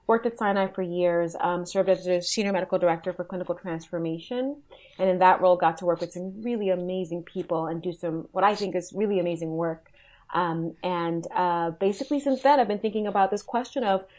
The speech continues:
how do we make our health systems, um, the best for our patients and our providers, and, and really speak to the issues of racial, gender, and health equity throughout all the work that I've, I've been engaged to so far.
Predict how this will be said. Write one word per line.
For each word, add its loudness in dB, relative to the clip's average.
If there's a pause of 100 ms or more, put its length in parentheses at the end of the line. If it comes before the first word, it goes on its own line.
(120)
how 2
do 6
we 2
make 0
our 0
health 0
systems, -2 (320)
um, 2
the 2
best 0
for 0
our 4
patients -6 (140)
and 4
our 4
providers, 2
and, 0
and -2
really 0
speak -6
to -6
the -4
issues -4
of -2 (320)
racial, 4
gender, 0
and -4
health -4
equity -2
throughout 4
all 4
the -6
work -6
that -8
I've, -6
I've -4 (140)
been -2
engaged -6
to -8
so -14
far. -6